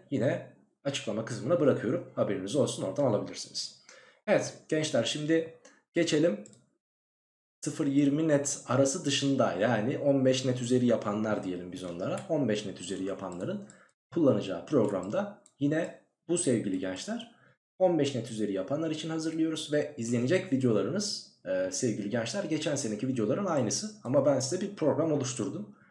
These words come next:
Hangi gün hangi videoyu izleyeceksin ve ne ödev yapacaksın? E, bunların hepsini oluşturdum, haberin olsun. Şimdi sen şunu söylüyor olabilirsin, "Hocam bizim P D F'ler biraz, e, bozuk.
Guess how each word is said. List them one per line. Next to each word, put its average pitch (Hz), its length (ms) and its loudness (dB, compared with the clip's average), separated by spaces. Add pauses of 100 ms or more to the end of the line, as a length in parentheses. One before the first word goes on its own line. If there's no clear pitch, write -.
(460)
Hangi 135 400 -2
gün 170 160 -2
hangi 147 360 0
videoyu 113 260 0
izleyeceksin 143 680 -2
ve 143 240 2
ne 156 60 0
ödev 117 300 2
yapacaksın? 95 640 -2 (560)
E, 101 160 -4
bunların 151 280 2
hepsini 123 280 -2
oluşturdum, 156 560 -2
haberin 101 340 0
olsun. 143 460 -2
Şimdi 160 600 -4
sen 143 240 0
şunu 156 200 -4
söylüyor 151 320 0
olabilirsin, 147 460 0
"Hocam 131 420 0
bizim 135 240 -2
P 135 160 0
D 139 160 4
F'ler 135 320 0
biraz, 143 460 4
e, 110 80 -2 (760)
bozuk. 156 320 2